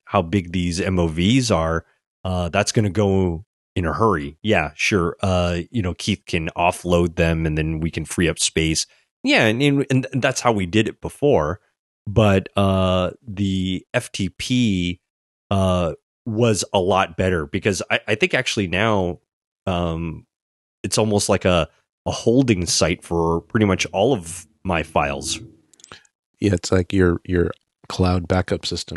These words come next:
Speaker 2: now. <laughs>
Speaker 1: Exactly.
Speaker 2: It's, it's actually my website.
Speaker 1: That's right.
Speaker 2: They're
Speaker 1: It's
Speaker 2: probably
Speaker 1: your
Speaker 2: gonna discontinue my service soon.
Speaker 1: <laughs> That's right.
Speaker 2: Too much stuff.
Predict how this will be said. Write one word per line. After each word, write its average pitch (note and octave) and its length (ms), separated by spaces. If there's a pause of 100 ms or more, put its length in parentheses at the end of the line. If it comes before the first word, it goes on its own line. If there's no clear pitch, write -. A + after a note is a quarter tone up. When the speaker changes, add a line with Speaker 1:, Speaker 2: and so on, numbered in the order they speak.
Speaker 2:
now. E2+ 180 (160)
<laughs> - 360 (540)
Speaker 1:
Exactly. - 720
Speaker 2:
It's, - 220 (120)
it's - 300
actually B2+ 280
my G#2 200
website. G2 520 (420)
Speaker 1:
That's D3+ 160
right. C#3+ 220
Speaker 2:
They're A#2+ 80
Speaker 1:
It's C#3+ 40
Speaker 2:
probably B2+ 160
Speaker 1:
your - 80
Speaker 2:
gonna A2 160
discontinue G#2+ 560
my G2+ 160
service G2+ 400
soon. F#2 300 (280)
Speaker 1:
<laughs> - 300
That's - 320 (120)
right. - 60
Speaker 2:
Too A#2 80
much G2+ 200
stuff. - 460